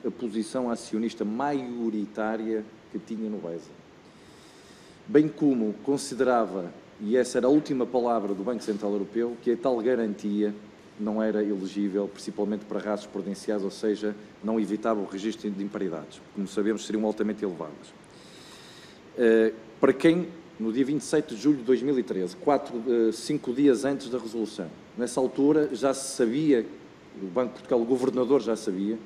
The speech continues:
que ia haver uma resolução do bes. Ao transmitir esta informação ao Banco Nacional de Angola, que era assim que o Banco Central Europeu pensava e que o próprio governador também pensava,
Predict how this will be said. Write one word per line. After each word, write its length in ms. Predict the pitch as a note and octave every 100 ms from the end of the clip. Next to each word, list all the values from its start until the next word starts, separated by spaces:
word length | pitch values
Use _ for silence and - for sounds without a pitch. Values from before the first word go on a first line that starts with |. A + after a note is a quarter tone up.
| - - - -
que 100 | -
ia 60 | B2
haver 140 | C3+
uma 140 | C#3 B2
resolução 400 | A#2+ B2 C3+ A#2+
do 80 |
bes. 200 | F#2 D2+ - - - - - - -
Ao 140 | - B2
transmitir 1000 | F#3+ F3+ C#3 D3 C3+ F3 F3+ D3 A2 G#2 -
esta 300 | C#3+ D3+ D3+
informação 600 | C#3 C3 A#2+ A2 - F#2 F2
ao 80 | A2+
Banco 320 | A2 D#3+ D#3
Nacional 380 | B2+ A2+ A#2+ A2+
de 60 | G#2
Angola, 420 | F#2+ F#2 F2+ F#2 - - - - -
que 60 | B2
era 140 | B2+
assim 340 | B2+ - D#3+
que 120 | C3+ B2
o 40 |
Banco 160 | C3+ B2
Central 260 | B2 C#3
Europeu 300 | C3 B2+ C3+
pensava 420 | - A2+ - F#2+
e 60 | G2+
que 80 | B2+
o 40 |
próprio 380 | A2 D#3 D3+ C3
governador 640 | B2+ G#2+ A#2 A#2 G#2 G2+
também 200 | - A#2+
pensava, 560 | A2 G#2+ - G2+ F#2+